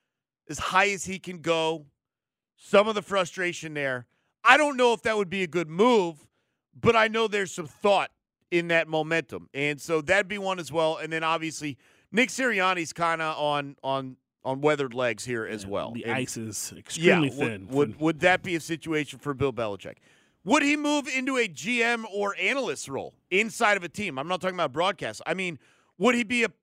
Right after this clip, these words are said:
Speaker 1: strictly a personnel guy or, or some sort of analyst that would help a, a, a franchise? Is that possible? Is he gonna slide into T V or broadcast work? Look, I've heard both ways.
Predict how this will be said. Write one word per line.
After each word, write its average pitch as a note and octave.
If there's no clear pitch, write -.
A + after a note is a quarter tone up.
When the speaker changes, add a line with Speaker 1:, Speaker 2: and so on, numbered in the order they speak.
Speaker 1:
strictly A#3+
a G#3+
personnel F3+
guy G2+
or, D#3
or D#3+
some F3+
sort F3+
of D3+
analyst E3
that D3+
would D3
help D3
a, D#3
a, C#3+
a -
franchise? G3+
Is A#2+
that E3+
possible? F3
Is G3
he C4
gonna D#4
slide A#3+
into A3
T G#3+
V A3+
or F3
broadcast F#3+
work? G#3
Look, D4+
I've G3
heard G3+
both A3+
ways. E3+